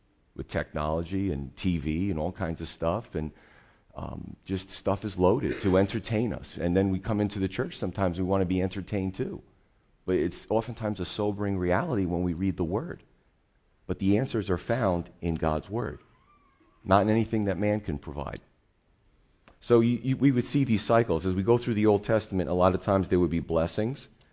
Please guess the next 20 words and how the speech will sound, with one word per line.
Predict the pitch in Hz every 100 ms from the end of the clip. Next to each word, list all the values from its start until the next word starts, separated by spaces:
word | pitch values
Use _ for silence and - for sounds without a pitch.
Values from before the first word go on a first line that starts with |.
| _ _ _ _ _ _ _
and | 87 90
then | 92 80 - _ _ _
blessings | - 78 98 139 98 92 107
sometimes | - 101 113 90 90
would | 76
lead | 85 73
to |
prosperity. | 90 95 85 - 135 147 76 - - _ _ _ _ _ _ _ _
Prosperity, | - 82 - 104 123 127 85 104 - _ _ _ _ -
uh, | 80 80 - _ -
at | -
many | 90 120
times | - 90 82 87
led | 82 82 -
to | 90
debauchery. | 78 92 98 120 - 78 67 53 _ _ _ _ _ _ _
And | - 104
what | 143
is | 185 143
debauchery? | 123 120 135 - 92 - -